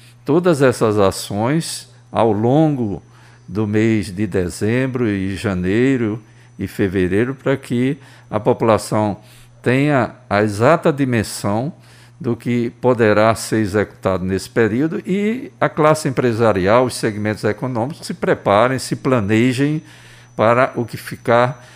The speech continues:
definido nessa reunião, porque nós temos um decreto estadual vigente até o final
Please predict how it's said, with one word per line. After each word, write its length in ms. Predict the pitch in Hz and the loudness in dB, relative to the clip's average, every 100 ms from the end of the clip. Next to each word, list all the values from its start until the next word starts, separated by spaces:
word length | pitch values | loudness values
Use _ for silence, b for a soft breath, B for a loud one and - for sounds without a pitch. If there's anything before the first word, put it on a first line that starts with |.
| B - | B -8
definido 840 | 98 165 - 180 110 101 117 123 | 2 2 2 -2 -2 0 0 0
nessa 300 | 113 113 - | -2 -2 -2
reunião, 600 | 110 101 90 90 107 151 - B B B - | 0 0 0 -2 -2 -4 -8 B B B -8
porque 260 | 110 113 | -4 -2
nós 240 | 113 113 - | 0 -2 0
temos 240 | 143 127 | -2 0
um 100 | 131 | 0
decreto 460 | 117 95 104 107 - | 2 2 2 0 0
estadual 500 | - 107 98 98 98 | -2 0 2 0 0
vigente 800 | 120 127 95 123 131 110 98 95 | 0 -2 0 2 0 -4 -2 -2
até 240 | 90 139 | 0 0
o 60 | 143 | -2
final 640 | - 98 95 95 92 | -2 -2 0 0 -2